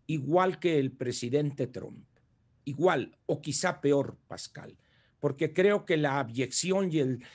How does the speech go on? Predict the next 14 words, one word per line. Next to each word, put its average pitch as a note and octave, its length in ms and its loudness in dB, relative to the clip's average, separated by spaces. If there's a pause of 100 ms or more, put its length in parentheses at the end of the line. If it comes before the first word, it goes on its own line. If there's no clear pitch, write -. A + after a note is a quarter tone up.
(200)
y, C3+ 320 0
y C#3 160 2
la B2+ 500 -2
cobardía D3+ 800 2
que C3 140 -2
exhiban D3+ 720 -2
ante A#2+ 300 -4
el A2+ 120 -4
Todopoderoso, D3 1000 0
el A2 180 -4
nuevo, A#2+ 460 -4
el G2 160 -6
gobernante A2+ 640 -6
actual, G#3+ 480 2